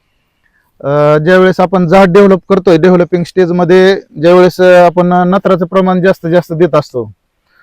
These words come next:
तर त्यामध्ये आपण, अ, molybdenum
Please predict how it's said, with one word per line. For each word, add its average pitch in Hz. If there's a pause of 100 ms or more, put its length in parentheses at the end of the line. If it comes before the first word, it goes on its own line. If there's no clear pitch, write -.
(320)
तर 160
त्यामध्ये 196 (680)
आपण, 175
अ, 180 (380)
molybdenum 202